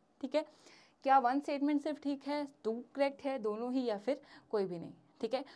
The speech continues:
तो बहुत इंपॉर्टेंट है, अक्टूबर में ही ये डेवलपमेंट हुई है, इससे पहले इंडिया के पास फोर्टीन थे, but अक्टूबर ट्वेंटी ट्वेंटी थ्री में अब इंडिया के पास कितनी नवरत्न हो गई हैं? सिक्सटीन, ठीक है?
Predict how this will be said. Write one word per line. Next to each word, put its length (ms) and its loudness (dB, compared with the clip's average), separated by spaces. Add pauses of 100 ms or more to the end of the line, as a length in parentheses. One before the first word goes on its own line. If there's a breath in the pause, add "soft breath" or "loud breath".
(200 loud breath)
तो 60 -2
बहुत 300 2
इंपॉर्टेंट 460 2
है, 140 -6
अक्टूबर 500 -2
में 120 0
ही 160 0
ये 80 -2
डेवलपमेंट 400 0
हुई 120 0
है, 80 0
इससे 220 -2
पहले 220 -4
इंडिया 200 -2
के 80 -4
पास 240 -2 (340 loud breath)
फोर्टीन 520 2
थे, 120 2 (120)
but 260 2
अक्टूबर 440 -2
ट्वेंटी 480 -4 (680 loud breath)
ट्वेंटी 320 2
थ्री 380 2
में 240 4
अब 200 0
इंडिया 260 4
के 80 -6
पास 240 2
कितनी 360 -2
नवरत्न 380 2
हो 160 4
गई 180 0
हैं? 200 -2 (880)
सिक्सटीन, 600 -2 (1080 loud breath)
ठीक 160 -2
है? 140 4